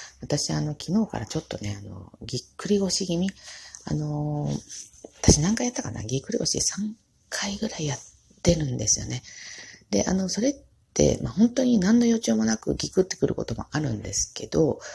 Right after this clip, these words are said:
えー、ぎっくり腰、腰痛になりそうかなっていうような、あの、腰の張りっ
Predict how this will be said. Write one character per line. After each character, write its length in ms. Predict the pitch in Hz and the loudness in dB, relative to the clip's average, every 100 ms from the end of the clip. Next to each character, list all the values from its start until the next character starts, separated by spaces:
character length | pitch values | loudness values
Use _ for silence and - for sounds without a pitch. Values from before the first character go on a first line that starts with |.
| - - - - - | -14 -14 -16 -16 -2
え 40 | |
ー、 40 | 165 | 2
ぎ 680 | 73 73 73 71 71 71 - _ _ - - - - - - - | 2 2 0 -2 -4 -6 -10 _ _ -18 -18 -16 -16 -10 -8 -6
っ 20 | |
く 120 | - | -2
り 60 | 226 | -2
腰、 540 | - - - - - - _ - - | -4 -4 -2 -2 -6 -14 _ -18 -2
腰 200 | 190 202 | 0 0
痛 160 | - - | 0 0
に 60 | |
な 120 | 165 | 0
り 80 | 202 | -2
そ 120 | 233 | -4
う 40 | - | -2
か 100 | 190 | -2
な 100 | 190 | -2
っ 100 | - | 0
て 100 | 147 | 2
い 120 | 156 | 2
う 80 | 180 | 2
よ 180 | 196 156 | 0 0
う 40 | |
な、 300 | 139 160 143 - - - - | 0 0 -2 -6 -12 -14 -10
あ 100 | 117 | -6
の、 480 | 120 123 - - - | -2 -2 -4 -6 -8
腰 240 | - 139 185 | -4 -2 -2
の 60 | |
張 160 | 156 - | -4 -4
り 340 | 208 220 | -2 0
っ 40 | 220 | 0